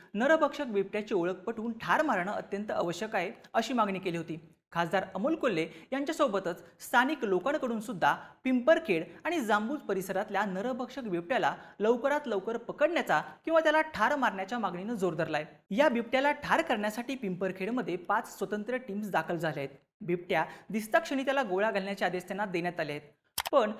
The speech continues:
एकूणच शिरूर आणि जुन्नर तालुक्यात निर्माण झालेली बिबट्यांची दहशत कशी कमी होणार, हा प्रश्न कायम आहे.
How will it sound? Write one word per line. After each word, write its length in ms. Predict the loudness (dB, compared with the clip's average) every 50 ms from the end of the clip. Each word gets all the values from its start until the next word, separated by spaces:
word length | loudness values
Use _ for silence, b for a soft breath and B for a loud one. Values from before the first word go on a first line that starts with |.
| B B -2
एकूणच 480 | -2 0 0 2 2 2 2 2 2
शिरूर 260 | 2 2 2 2 2 0 -2
आणि 200 | -2 -2 -2 0
जुन्नर 320 | 0 0 0 0 0 0 2 2
तालुक्यात 360 | 2 2 0 -2 -4 -4 -4 -4
निर्माण 360 | -4 -4 -2 -2 -2 -2 -2
झालेली 300 | -2 -4 -4 -4 -4 -4
बिबट्यांची 460 | -4 -4 -6 -6 -8 -8 -8 -8 -8
दहशत 320 | -6 -6 -8 -8 -10 -8 -6 -4
कशी 180 | 0 0 0
कमी 240 | 2 2 2 2 2
होणार, 300 | 2 2 2 4 2 2 0 B B B 0
हा 60 | 2
प्रश्न 320 | 2 2 0 0 -2 -2 0
कायम 260 | 2 2 2 2 0
आहे. 100 | -4 -6